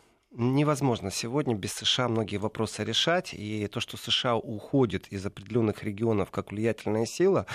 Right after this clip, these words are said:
вы знаете, у меня два вопроса всегда в этой, м, случае. Первый вопрос. С Ш А уходит, потому что там уже все выжило, что только можно отжать из этого региона. Ну, то есть, знаете, там была нефть, всю нефть уже выпили.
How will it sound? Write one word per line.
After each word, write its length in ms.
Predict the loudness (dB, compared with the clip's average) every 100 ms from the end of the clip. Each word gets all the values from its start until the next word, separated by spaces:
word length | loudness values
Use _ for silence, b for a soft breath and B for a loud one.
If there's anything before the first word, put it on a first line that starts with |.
| B B B
вы 80 | 2
знаете, 260 | 2 2 2
у 20 |
меня 200 | 4 4
два 180 | 2 2
вопроса 460 | 0 0 0 0
всегда 320 | -8 -6 -4
в 20 | -4
этой, 280 | -6 -12 -14 -18
м, 400 | -16 -14 -16 -16 -20 -20 -20 -20 -20 _ _ -20 -20 _ -16 -16 _
случае. 500 | -18 -8 -4 -2 -4 -8 b b b 0
Первый 320 | 0 2 0
вопрос. 500 | -2 -2 -6 -6 -16 _ _ _
С 160 | -6 0
Ш 140 | 2
А 20 | 2
уходит, 280 | 2 0 2
потому 220 | 0 0
что 120 | 0
там 160 | 0 2
уже 140 | 0
все 240 | -2 0 2
выжило, 480 | 2 2 4 2
что 140 | 0 -2
только 240 | -4 0 0
можно 300 | 2 2 2
отжать 280 | 0 -2
из 80 | 0
этого 280 | -2 -2 -4
региона. 540 | -4 -4 -6 -6 -10 -18 _ _ _
Ну, 80 | 0
то 100 | 2
есть, 80 | 2
знаете, 220 | 2 2
там 180 | -2 2
была 220 | 4 4
нефть, 200 | 2 0
всю 140 | 2 4
нефть 280 | 6 4 2
уже 140 | 2
выпили. 560 | 2 2 2 0 -4